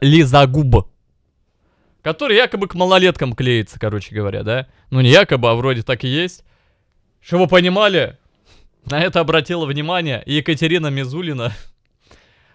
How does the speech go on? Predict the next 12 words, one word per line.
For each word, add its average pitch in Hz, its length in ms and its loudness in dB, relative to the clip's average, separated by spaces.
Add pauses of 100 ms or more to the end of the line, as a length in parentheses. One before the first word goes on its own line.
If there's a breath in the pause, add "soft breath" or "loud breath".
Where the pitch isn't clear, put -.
Вот, 120 560 -4
ей 120 380 -2
донесли, 156 760 -4
ну, 170 140 -2
или, 165 160 4
может 151 240 0
быть, 147 140 -4
она 147 140 -4
просто 151 280 -10
мои 127 180 -4
стримы 196 320 -8
смотрит. 143 520 -4